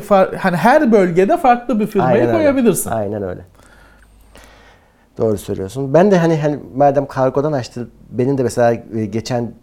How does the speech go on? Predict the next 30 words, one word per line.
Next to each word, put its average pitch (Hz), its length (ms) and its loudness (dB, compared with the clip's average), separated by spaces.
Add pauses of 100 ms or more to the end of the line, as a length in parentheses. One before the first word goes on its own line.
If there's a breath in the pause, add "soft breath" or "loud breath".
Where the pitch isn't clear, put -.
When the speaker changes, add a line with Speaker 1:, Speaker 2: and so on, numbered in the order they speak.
Speaker 2:
bekleyen 123 580 0
bir 120 60 -4
kargom 123 400 0
varmış. 95 240 -4
Kargocularla 110 640 0
da 127 180 2
böyle 113 180 -4
çok - 420 -6
tanıdık 123 300 -2
hale 123 240 2
geliyorsun 104 360 -4
artık. 101 280 -8
"Abi 117 200 0
senin 123 280 -4
bir 117 40 -6
pa-, 117 280 -4
paketin 123 380 -2
var." 101 180 0
dediler. 113 360 -4
Ö-, 127 160 -4
"Aa, 135 220 2
ne 139 120 -2
paketi?" 107 340 -8
dedim. 165 160 -10 (640 soft breath)
E, 123 60 2
gittim 185 400 -2
hakikaten, 175 480 0 (220)
e, 123 200 2 (180)
biz 143 220 -2
yokmuşuz, 151 680 0